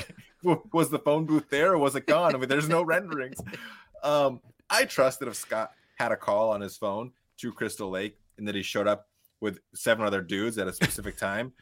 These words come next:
Speaker 1: that he probably made a tee time or at least thought that he made a tee time. Um, Tony, super nice guy. Um, you know, I, I,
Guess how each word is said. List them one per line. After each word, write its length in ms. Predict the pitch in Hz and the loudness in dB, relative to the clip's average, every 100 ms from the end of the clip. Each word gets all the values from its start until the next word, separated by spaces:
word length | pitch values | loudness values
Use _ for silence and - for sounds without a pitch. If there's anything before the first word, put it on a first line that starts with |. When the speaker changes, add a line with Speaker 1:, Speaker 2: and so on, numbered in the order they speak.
| _ - | _ -4
Speaker 1:
that 100 | 151 | -2
he 60 | 147 | 0
probably 440 | - 139 120 113 | 8 8 8 4
made 200 | 104 92 | -2 -4
a 60 | 85 | -6
tee 180 | 95 | -8
time 240 | 92 113 135 | -4 -2 0
or 100 | 110 | -2
at 80 | 101 | -2
least 200 | 101 - _ _ _ 82 - | -8 -12 _ _ _ -20 -8
thought 260 | 104 98 110 | -4 -2 -4
that 100 | 107 | -8
he 100 | 98 | -8
made 160 | 95 92 | -6 -8
a 60 | |
tee 200 | 85 98 | -8 -10
time. 360 | 95 107 120 139 _ - _ | -4 -4 -4 -10 _ -20 _
Um, 320 | 123 120 117 107 _ _ _ | -2 0 -2 -8 _ _ _
Tony, 420 | - 123 127 175 - _ _ - | 2 4 2 -4 -8 _ _ -16
super 240 | 107 101 | -12 -8
nice 260 | 95 90 - | -4 -4 -4
guy. 380 | 92 92 117 131 _ | -2 0 -2 -4 _
Um, 640 | - 90 87 85 85 85 _ _ _ | -6 -4 -4 -6 -8 -10 _ _ _
you 220 | 117 101 | -6 -4
know, 360 | 95 87 87 - - _ - | -2 0 0 -2 -10 _ -10
I, 100 | 104 | -8
I, 120 | - | -6